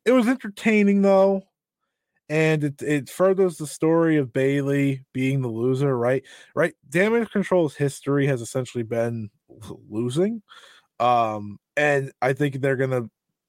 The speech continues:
put that all on Bayley in the end, and then, you know, you're gonna get the trio of Asuka, Kairi, and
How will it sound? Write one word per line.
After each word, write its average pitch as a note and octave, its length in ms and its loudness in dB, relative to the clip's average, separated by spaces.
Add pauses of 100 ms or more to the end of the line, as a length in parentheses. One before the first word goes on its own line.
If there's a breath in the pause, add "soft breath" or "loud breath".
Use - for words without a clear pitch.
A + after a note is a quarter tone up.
(180)
put - 240 -6
that C3+ 160 0
all A#2+ 200 -2
on A#2 140 -4
Bayley B2+ 480 -2 (480)
in C#3 100 -4
the C#3 160 0
end, D3+ 260 0
and C3+ 160 -4
then, A#2 240 -6
you A2+ 120 -6
know, G#2+ 80 -8
you're A2 180 -4
gonna A#2 180 -2
get A2 360 -4
the A2+ 80 -6
trio B2+ 640 0 (440 soft breath)
of A#2 200 0
Asuka, A#2 760 0 (140)
Kairi, A#2+ 640 0
and G#2+ 260 -8